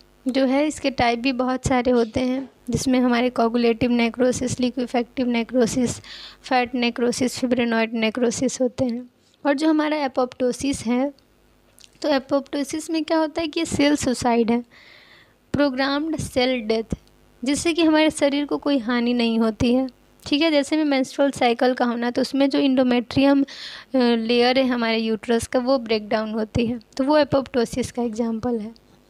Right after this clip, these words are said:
तो apoptosis में हमारा क्या होता है कि inflammation कोई नहीं होता है।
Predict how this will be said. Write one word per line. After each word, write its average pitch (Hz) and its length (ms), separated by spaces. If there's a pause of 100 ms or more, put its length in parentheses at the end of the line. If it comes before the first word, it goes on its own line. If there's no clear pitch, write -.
(800)
तो 320 220
apoptosis 294 680
में 330 100
हमारा 285 340
क्या 247 200
होता 233 300
है 285 320 (1700)
कि 359 160
inflammation 311 760
कोई 294 180
नहीं 254 280
होता 226 280
है। 240 240